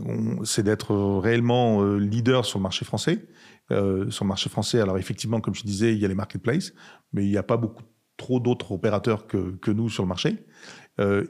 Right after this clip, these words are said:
et puis maintenant, on, on souhaite développer aussi au niveau européen. Et là, justement, euh, on, on va le faire notamment avec Mano Mano sur, euh, sur le marché allemand, euh, sur d'autres marchés, euh,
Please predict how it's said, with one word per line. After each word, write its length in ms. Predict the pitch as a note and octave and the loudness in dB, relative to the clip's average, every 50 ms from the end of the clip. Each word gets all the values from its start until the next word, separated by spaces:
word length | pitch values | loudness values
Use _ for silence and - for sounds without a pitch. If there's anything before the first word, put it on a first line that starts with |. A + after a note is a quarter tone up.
| - - | -6 -6
et 100 | A#2 - | -6 -4
puis 160 | - - A#2 | -2 -2 0
maintenant, 600 | A2+ G2+ - - C#3 C#3+ D#3 E3+ F#3+ G3 - - - - | 0 0 0 0 0 2 4 4 2 2 0 -4 -6 -4
on, 80 | A2+ | -2
on 320 | G#2+ G#2 G#2+ A2+ A2+ G#2+ G#2+ | 0 0 0 0 0 -2 -2
souhaite 360 | - - A#2+ A#2 G#2+ G#2+ - | 0 0 2 2 0 0 0
développer 400 | G#2+ A2 G#2 G#2 A2 G2 - B2 | 0 2 4 4 2 2 2 2
aussi 200 | A#2+ A2 - C3 | 2 2 0 0
au 40 | A#2+ | 2
niveau 180 | A#2 G#2+ G#2 | 2 4 2
européen. 420 | G2+ F#2 F#2+ - - G2+ A2+ D3+ F3 - - - - - - - _ _ - | 2 2 2 0 0 0 0 0 -4 -6 -12 -20 -20 -20 -20 -20 _ _ -2
Et 80 | F#2+ | 0
là, 160 | F#2+ A2 B2 B2 | 2 4 4 2
justement, 720 | G#2+ G2 - - - G2+ A2 A#2+ B2+ B2+ A2 G2+ F#2+ F#2 | 2 -2 -4 -2 0 0 0 2 2 2 2 2 2 2
euh, 140 | F#2 F#2 F#2+ - - - | 2 0 0 -2 -4 -4
on, 220 | - G2+ G2+ G2+ G#2 G#2 - - - | -6 -6 -6 -4 -6 -6 -6 -6 -6
on 100 | G#2 G2+ | -4 -2
va 100 | G2 G2+ | 0 0
le 60 | G2 | 0
faire 240 | - - A#2+ A2+ G#2+ | 0 0 0 2 2
notamment 340 | G#2 F#2+ - G#2 G2+ G2+ G2+ | 0 0 -2 0 0 2 2
avec 220 | G2 F#2+ F#2 - | 0 0 -2 -2
Mano 120 | G#2 G2 G2 | -2 -2 0
Mano 320 | G2 G2 G2+ A2+ C3+ C#3+ - - - - - - - - - | 0 2 2 2 0 0 -2 -10 -20 -20 -20 -20 -20 -18 -12
sur, 460 | - - - - G#2 G2+ F2+ F#2 F#2+ | -10 -8 -6 -2 -2 0 0 0 0
euh, 140 | F#2 F#2+ F#2+ | 0 0 -2
sur 160 | - - G#2 | -4 -4 -2
le 80 | F#2+ | -2
marché 260 | F#2+ F#2+ - - - A2 | -2 -2 -2 0 0 0
allemand, 580 | F#2+ F#2+ G2 G2+ G2+ G#2+ A#2+ B2+ C3+ C3 A2+ | 0 0 0 2 2 2 4 2 2 2 2
euh, 200 | G2+ G2 G2 G2 | 0 0 0 -2
sur 200 | G2 - - G2+ | -4 -4 -4 -2
d'autres 260 | G2 F#2+ - - - | -2 -2 -4 -4 -4
marchés, 420 | G2 F#2 - - - A2+ A#2 B2 A#2 | -4 -2 -2 0 0 2 2 2 2
euh, 220 | G2+ F#2 G2 G#2+ | 2 2 0 -4